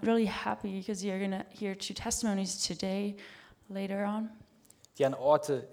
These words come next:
Speaker 2: gehen und an Orten leben,
Speaker 1: who go and live in places
Speaker 2: ähm, wo es darum geht, einfach wirklich geistlich wach zu sein.
Speaker 1: where it's really about being spiritually awake.
Speaker 2: Wo, ähm,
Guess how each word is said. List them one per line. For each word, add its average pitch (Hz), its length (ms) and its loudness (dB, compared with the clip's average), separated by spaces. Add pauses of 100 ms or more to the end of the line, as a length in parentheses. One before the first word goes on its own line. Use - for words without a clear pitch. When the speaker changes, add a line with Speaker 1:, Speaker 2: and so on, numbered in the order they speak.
(140)
Speaker 2:
gehen 214 300 4
und 160 60 4
an 135 120 4
Orten 131 480 0
leben, 170 640 4 (1300)
Speaker 1:
who 220 80 2
go 226 360 4
and 190 220 0
live 214 320 0 (300)
in - 140 -2
places 196 800 -2 (840)
Speaker 2:
ähm, 117 420 0
wo 131 60 -2
es 135 100 -2
darum 143 200 2
geht, 190 260 2
einfach 165 340 -4
wirklich - 280 -8
geistlich 156 540 2
wach 180 220 6
zu - 140 -4
sein. 120 380 2 (300)
Speaker 1:
where 214 160 -4
it's 220 160 -4
really 254 240 4
about 226 400 4
being 220 180 2
spiritually 226 720 -2 (140)
awake. 190 640 -4 (500)
Speaker 2:
Wo, 135 300 4
ähm, 131 340 -2